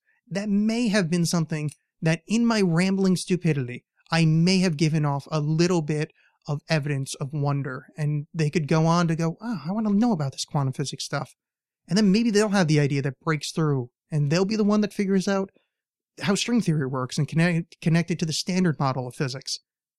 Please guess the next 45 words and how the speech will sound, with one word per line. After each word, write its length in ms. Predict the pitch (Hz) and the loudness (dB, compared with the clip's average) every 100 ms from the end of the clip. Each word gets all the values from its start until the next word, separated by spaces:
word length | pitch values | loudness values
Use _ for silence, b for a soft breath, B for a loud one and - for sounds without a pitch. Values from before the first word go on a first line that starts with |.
| _ - | _ -2
And 100 | 220 | 0
then 100 | 220 | 0
I 120 | 254 | 0
can 160 | 254 | 4
be 80 | 233 | 4
responsible, 720 | 226 - 226 240 214 - 131 _ | 4 0 0 0 -2 -4 -6 _
me, 340 | 202 277 240 143 | 2 4 4 2
one 240 | 147 196 | 2 2
hundred 340 | 190 240 240 233 | 2 2 0 -2
percent 280 | 240 226 202 | -4 -4 -2
responsible 640 | 202 - 190 175 139 107 _ _ _ - | -2 0 0 0 -6 -10 _ _ _ -12
for 180 | - | -8
fucking 400 | 165 - 180 180 | -6 -4 -2 0
solving 600 | 151 - 160 165 175 175 - _ - | 0 0 0 0 0 0 -4 _ -16
the 80 | - | -10
problem 480 | - 160 147 170 170 | -2 -2 0 -4 -8
of 100 | - | -10
quantum 340 | - 170 170 | -2 0 0
physics 420 | 170 160 165 - - _ | 0 0 -2 -4 -18 _
versus 280 | - 139 135 | -4 -4 -4
the 60 | 131 | -10
traditional 640 | - 143 151 143 156 139 | -6 -2 0 0 0 0
relativistic 600 | 143 139 143 147 - 139 | -2 -2 -4 -4 -8 -10
physics. 400 | - 123 135 - - _ _ _ B B | -10 -10 -10 -14 -16 _ _ _ B B
And 80 | 156 | -2
god 260 | 220 247 151 | 0 0 0
damn 220 | 196 214 | 2 2
it, 120 | 214 _ - | 0 _ -2
folks, 360 | 226 220 - - _ _ - | 0 0 -6 -10 _ _ -6
I 100 | 285 | -2
believe 240 | 254 254 | 2 2
it's 140 | 208 | 0
finally 440 | - 233 220 220 196 | -2 0 2 4 2
my 200 | 180 165 | 2 0
time. 320 | 156 139 127 _ _ - | 0 -2 -6 _ _ -6
I 60 | |
think 140 | 254 311 | -2 -2
it's 100 | - | -4
finally 380 | - 240 247 220 | -4 0 0 0
time 260 | 214 208 | 0 0
that 80 | 151 | 0
the 140 | 147 - | -6 -2
goddamn 720 | 175 208 165 180 185 185 165 | 0 0 0 0 2 2 2
Nobel 400 | 165 170 170 170 | 2 2 0 0
Committee 500 | 175 160 160 147 | -2 -2 -2 -4